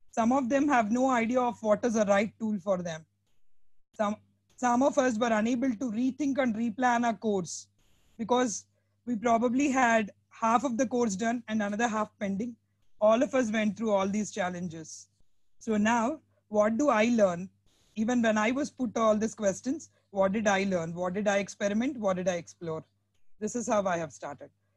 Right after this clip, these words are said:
So I got, que-, uh, let us, uh, let us now take this, uh, see the session this way. I will probably, uh,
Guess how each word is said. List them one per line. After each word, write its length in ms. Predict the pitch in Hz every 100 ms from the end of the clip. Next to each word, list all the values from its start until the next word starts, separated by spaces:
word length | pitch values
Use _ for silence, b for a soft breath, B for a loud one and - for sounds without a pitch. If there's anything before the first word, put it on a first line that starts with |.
| _
So 220 | - 233 233
I 200 | 208 233
got, 280 | 262 254 -
que-, 120 | 202 _
uh, 260 | 185 180 180
let 240 | 196 220 311
us, 320 | 359 - 220
uh, 160 | 190 190
let 200 | 214 285
us 100 | 240
now 300 | 240 254 -
take 180 | 254 220
this, 340 | 240 - - -
uh, 120 | 202
see 200 | 196 254
the 140 | 269 294
session 340 | 226 254 233
this 240 | 202 185
way. 240 | 190 233 277 _ _ _ _
I 120 | 220 220
will 180 | 311
probably, 720 | 294 262 233 247 247 269 269 -
uh, 440 | 202 196 190 190